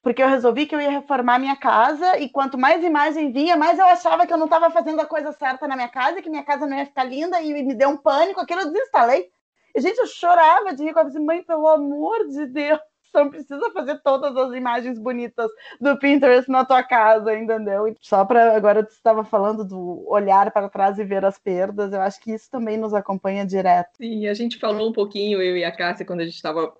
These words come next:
Speaker 2: conversando sobre o roteiro e o, o fomo lá, né, o Fear of Missing Out, que é o medo de perder alguma coisa, né? Você, você tem que tá em todas. E realmente, quando a gente fala da questão de conhecimento, a gente tem essa sensação, né? Eu tenho que saber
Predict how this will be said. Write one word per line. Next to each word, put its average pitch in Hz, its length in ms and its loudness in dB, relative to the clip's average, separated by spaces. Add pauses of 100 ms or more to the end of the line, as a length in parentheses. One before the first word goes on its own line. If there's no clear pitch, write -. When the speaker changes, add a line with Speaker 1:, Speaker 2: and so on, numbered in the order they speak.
(120)
Speaker 2:
conversando 165 580 -4
sobre 165 280 -6
o 165 60 -2
roteiro 175 520 -4
e 160 300 -4
o, 156 340 -6 (180)
o 160 60 -10
fomo 185 420 2
lá, 160 280 2
né, 151 180 0
o 147 60 -4
Fear 147 320 -4
of 139 120 -14
Missing 147 320 -10
Out, 151 340 -6 (320)
que 175 120 2
é 170 60 4
o 185 100 4
medo 202 320 2
de - 80 -12
perder 208 360 0
alguma 285 260 -6
coisa, 233 480 -4
né? 180 100 -10
Você, 220 220 -10
você 190 320 -10
tem 214 160 -4
que 226 60 -10
tá 233 140 -4
em 285 80 -4
todas. 220 560 -2 (400)
E 190 100 -6
realmente, 226 580 -2
quando 240 160 -4
a - 20 -4
gente 240 240 -8
fala 208 240 -2
da 208 100 -8
questão 202 340 -6
de 196 100 -10
conhecimento, 196 680 -4
a - 20 0
gente 262 240 0
tem 269 120 0
essa 277 180 -2
sensação, 277 540 -2
né? 214 120 2
Eu 214 60 -4
tenho 220 120 -6
que 220 60 -14
saber 220 360 -2